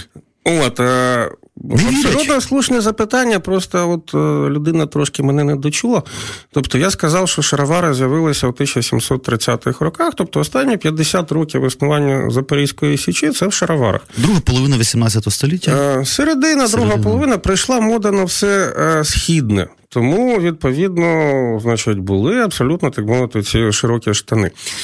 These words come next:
Speaker 1: Але, значить, згадали тут Баплана. Е, це як творяться міфи. Є український переклад, значить, Баплана, опису України. Всі кажуть: «Ну, ну, візьміть, подивіться,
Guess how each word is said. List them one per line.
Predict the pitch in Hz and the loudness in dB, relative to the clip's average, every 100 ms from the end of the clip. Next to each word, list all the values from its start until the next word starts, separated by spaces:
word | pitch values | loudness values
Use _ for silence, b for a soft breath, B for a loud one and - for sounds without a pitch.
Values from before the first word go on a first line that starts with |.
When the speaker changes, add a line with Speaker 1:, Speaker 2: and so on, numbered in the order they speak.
| B B | B B
Speaker 1:
Але, | 107 135 190 208 - | 0 2 2 0 0
значить, | 151 170 156 147 | 0 0 2 0
згадали | 147 160 202 196 | 0 0 0 0
тут | 190 180 | 0 -2
Баплана. | 175 190 220 247 208 120 - b b b b - | -2 -2 0 2 2 0 -4 b b b b -4
Е, | 127 131 123 113 - 160 - | -2 0 0 -2 -6 -4 -2
це | 127 240 | 0 0
як | 233 240 | 2 0
творяться | - 196 180 156 147 | 0 0 0 0 0
міфи. | 139 110 - 104 | 2 0 0 -2
Є | 147 302 | 0 0
український | 311 190 165 220 208 135 | 0 0 0 0 0 -2
переклад, | 127 113 127 - 92 87 - - | -2 0 0 0 -4 -4 -12 -16
значить, | - - 107 - 98 95 | -12 -10 -10 -4 -2 0
Баплана, | 101 - 220 320 226 | -2 0 0 2 2
опису | 190 175 151 135 | 0 0 -2 0
України. | 127 - 254 240 | -2 0 0 0
Всі | 143 170 | 0 -2
кажуть: | 139 110 101 | -2 -2 0
«Ну, | 269 254 | 0 2
ну, | 160 | 2
візьміть, | 143 151 190 175 | 2 2 0 0
подивіться, | 139 127 143 147 - | -2 0 0 0 -2